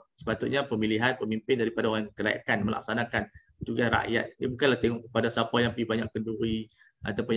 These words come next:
yang pandai sembahyang jenazah. Itu masih lambat. Sebab mereka bukan,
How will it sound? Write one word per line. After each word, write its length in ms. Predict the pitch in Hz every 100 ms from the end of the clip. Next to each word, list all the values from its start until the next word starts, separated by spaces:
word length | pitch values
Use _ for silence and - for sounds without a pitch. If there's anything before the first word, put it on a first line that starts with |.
| 110
yang 40 |
pandai 340 | 113 113 113 107
sembahyang 400 | 104 113 113 110 110
jenazah. 460 | 107 113 113 113 -
Itu 400 | - 147 147 - _ _
masih 240 | 107 - 110
lambat. 480 | 101 101 95 101 -
Sebab 240 | 117 -
mereka 560 | 117 117 - 156 165 - -
bukan, 400 | 120 117 131 120